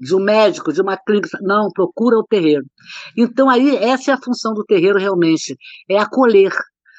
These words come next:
O terreiro, no primeiro momento, acolhe. Em um outro momento,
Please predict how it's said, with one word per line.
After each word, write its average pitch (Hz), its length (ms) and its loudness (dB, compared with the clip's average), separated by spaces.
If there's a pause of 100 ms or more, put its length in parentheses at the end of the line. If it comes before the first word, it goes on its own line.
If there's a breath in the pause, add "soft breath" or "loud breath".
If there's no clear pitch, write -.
(160 soft breath)
O 208 80 -10
terreiro, 247 420 0
no 262 40 -4
primeiro 214 340 -2
momento, 190 640 -4
acolhe. 180 560 -2 (1040 loud breath)
Em 240 140 2
um 247 80 2
outro 247 260 -2
momento, 208 540 -2